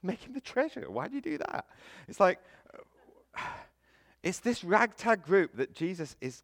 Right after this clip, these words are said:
investing in. He's relating with them. He's teaching them. And together, they're just gonna work through the conflict. The conflict comes out as they go. They're on the road, and they're going, and they're healing and things. They're like, "What are you two arguing about?"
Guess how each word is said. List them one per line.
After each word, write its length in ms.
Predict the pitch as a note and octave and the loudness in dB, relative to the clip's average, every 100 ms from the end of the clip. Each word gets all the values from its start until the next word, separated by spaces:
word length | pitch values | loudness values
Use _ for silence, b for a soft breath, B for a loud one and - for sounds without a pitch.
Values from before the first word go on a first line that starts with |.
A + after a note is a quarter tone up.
| - | -12
investing 720 | B2 B2 F3+ F#3+ - - F2+ | -10 -8 -6 -6 -8 -10 -12
in. 180 | D#2 C2+ _ _ _ _ _ _ _ _ | -12 -16 _ _ _ _ _ _ _ _
He's 240 | - E3+ D3 | -8 -8 -2
relating 720 | D#3+ D#3 D#3 F3+ - D3+ A2+ | 0 2 2 2 -2 -8 -4
with 180 | G#2 - | -4 -4
them. 120 | F#2 | -6
He's 220 | A#2+ C3+ - | -6 -10 -12
teaching 520 | - G3+ - - B2 | -10 -8 -8 -8 -6
them. 160 | G2+ F#2 B B B | -6 -8 B B B
And 140 | E3 | -4
together, 500 | - G3+ G#3+ B3 A#3 | 2 4 6 4 4
they're 140 | F3+ G#3 | 2 0
just 180 | A#3+ - | -2 -2
gonna 180 | A#3+ | 0
work 360 | A#3 A#3 B3 - | 6 8 6 4
through 400 | - F#3+ C4+ D4 | -8 -4 -2 0
the 100 | A3 | -2
conflict. 580 | - D#3+ C3 - G#2+ D#2 | 2 0 0 -2 -2 0
The 80 | D#3+ | 0
conflict 460 | A#3+ C4+ A#3+ G#3 | 0 2 2 2
comes 240 | G3+ G#3 E3+ | 4 4 10
out 300 | A#3 G#3 D#3 | 10 10 4
as 100 | E3+ | 4
they 120 | A3+ | 6
go. 420 | A#3+ C#4+ A#3 G#2+ - b b b b b b | 8 6 4 0 -6 b b b b b b
They're 220 | G#3+ A3 | 8 8
on 120 | B3+ | 10
the 100 | A#3+ | 10
road, 380 | G#3+ C4 C#4 F#3+ | 12 12 12 10
and 120 | F3 | 4
they're 80 | G3 | 6
going, 340 | G#3 C#4 B3+ | 8 8 6
and 120 | F#3+ | 4
they're 80 | G3 | 6
healing 420 | G3+ C#4 C4 G#3+ | 6 4 0 2
and 100 | F3+ | 2
things. 220 | F3 F#3+ E3 | 0 -2 0
They're 220 | F#3 F#3+ | 0 0
like, 80 | A#3 | 0
"What 100 | E4 | -2
are 60 | |
you 140 | E4+ F#4 | -2 -2
two 220 | E4 G#3+ | 4 10
arguing 500 | F3 E3 D#3 B2 A#2 | 10 10 8 2 0
about?" 420 | G#2+ G2+ D2+ D2+ | 2 2 0 -8